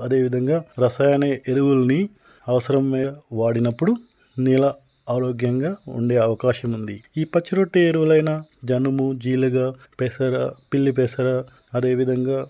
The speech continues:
మినుము, ఇట్లాంటి పంటల్ని పెంచి కలియదున్నడం వల్ల భూమిలో సేంద్రియ కర్బనం అనేది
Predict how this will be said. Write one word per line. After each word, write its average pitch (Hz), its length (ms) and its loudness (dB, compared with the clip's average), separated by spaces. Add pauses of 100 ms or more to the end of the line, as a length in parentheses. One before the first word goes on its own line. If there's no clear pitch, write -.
(280)
మినుము, 135 480 2 (120)
ఇట్లాంటి 170 380 0
పంటల్ని 131 580 2 (360)
పెంచి 123 420 -2 (500)
కలియదున్నడం 131 640 2
వల్ల 131 240 4 (540)
భూమిలో 139 420 4
సేంద్రియ 147 480 2
కర్బనం 127 420 2
అనేది 131 300 2